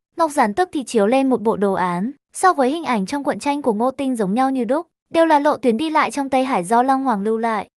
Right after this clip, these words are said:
Năm người quan sát hồi lâu, Ngô Tinh thu lại cuộn tranh nói, "Tiếp tục đi về phía nam trên dưới bảy vạn dặm chính là cửa vào Tây Hải năm xưa Long Hoàng đã đi." Bốn người quan sát đồ án trong ngọc giản,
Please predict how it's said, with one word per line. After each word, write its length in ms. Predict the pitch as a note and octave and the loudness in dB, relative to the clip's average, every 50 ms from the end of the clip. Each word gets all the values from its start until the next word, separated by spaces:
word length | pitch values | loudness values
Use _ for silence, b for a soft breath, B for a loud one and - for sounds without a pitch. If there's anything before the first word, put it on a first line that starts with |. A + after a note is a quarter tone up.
| _ - | _ -2
Năm 220 | E4 F4 F4+ F4+ | 0 0 0 2
người 140 | E4 D4 B3+ | 2 2 2
quan 200 | B3 C#4 C#4 C4+ | 4 2 0 0
sát 180 | - F4+ F4+ | 0 -2 0
hồi 160 | F4 E4 C4 A3 | 2 2 0 2
lâu, 320 | G#3+ A3+ A3 A3 A3 A3 b b b b | 2 2 2 2 0 -2 b b b b
Ngô 120 | b D#4+ D#4+ | b -2 0
Tinh 220 | D#4+ E4 D#4 D#4 | 0 -2 -6 -6
thu 200 | D4+ D4+ D#4 C#4+ | -2 0 0 2
lại 160 | C#4 C4 G3 | 2 2 0
cuộn 200 | - - C4 F#3 | 0 -2 -4 -4
tranh 320 | G3 - C4 C4 C4 B3+ A3+ | -4 -4 -4 -4 -4 -4 -4
nói, 340 | G3 F3 E3 E3 E3 F#3+ B3 _ _ _ | -2 -2 -4 -4 -4 -6 -8 _ _ _
"Tiếp 120 | - G#4 G4+ | -2 -2 0
tục 140 | - F4 B3 | 0 -2 -2
đi 160 | C#4+ E4+ F4 | -2 -4 -2
về 140 | D#4 D#4+ C#4 | 0 0 0
phía 160 | - - A3+ | 0 0 0
nam 260 | G#3+ B3+ C#4 C#4+ C#4+ C#4+ | 0 2 2 2 2 0
trên 180 | - D#4 C#4+ | -2 -6 -2
dưới 140 | A#3 A#3 A3 | 0 0 0
bảy 200 | A3 D#4 C#4+ A3+ | 2 2 0 0
vạn 200 | G3 A3+ F#3 G3 | 0 -2 -2 -2
dặm 200 | A3+ C#4 - - | -2 -2 -2 -2
chính 180 | - A#3 G#3 B3+ | -4 -6 -4 -2
là 100 | E4 D#4+ - | -2 -2 -2
cửa 180 | - B3+ G#3 | -2 -2 0
vào 140 | F#3+ G#3+ G#3+ | 0 0 -2
Tây 220 | G#3 - C4 C4 C4+ | 0 0 0 0 0
Hải 160 | C4 B3 F#3 | -2 -4 -4
năm 180 | F#3+ A3 B3 | -2 -4 -4
xưa 200 | C4 - - C#4+ | -4 -4 -2 -2
Long 220 | C4 C4+ C4+ C4+ C4+ | 0 0 0 0 0
Hoàng 200 | C4+ B3 A3 G3+ | 0 -2 -2 -2
đã 120 | G3+ F#3 | -4 -4
đi." 380 | G3+ C4+ C#4+ C#4+ C#4 C#4 C4+ B3 _ _ _ - | -4 -4 -6 -6 -6 -8 -10 -12 _ _ _ 0
Bốn 200 | B3+ C4 B3+ D4+ | 2 2 2 4
người 120 | F4+ F4 D4 | 2 0 2
quan 200 | - C#4+ C4+ C4 | 2 2 2 2
sát 200 | - F4+ F#4 F#4 | 2 0 0 2
đồ 160 | C#4+ C4 A3 | 4 2 2
án 240 | F#3 F3 F#3 F3+ G3+ | 2 2 0 -2 -2
trong 180 | - D4 C#4 | -4 -4 -2
ngọc 160 | C#4 B3+ A3 | -2 -2 -4
giản, 360 | G#3 G#3 A3+ G#3 G3 F3+ E3+ | -4 -4 -2 -2 -2 -4 -6